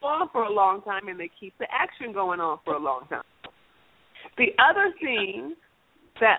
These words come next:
I learned through my research is a problem with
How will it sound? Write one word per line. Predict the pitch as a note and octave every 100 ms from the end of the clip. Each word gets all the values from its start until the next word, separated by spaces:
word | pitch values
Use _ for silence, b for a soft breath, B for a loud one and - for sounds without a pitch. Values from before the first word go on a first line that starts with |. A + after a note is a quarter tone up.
| -
I | G3 F#3+
learned | A3 E4+ D4 B3 C#4 _
through | G3 F#3+
my | B3 E4
research | G4 G4+ C4 B3+ B3+ _ G4+ _ -
is | D4 D#4 -
a | - -
problem | - A3 G#3+ A3+ A#3 A3+
with | A3 B3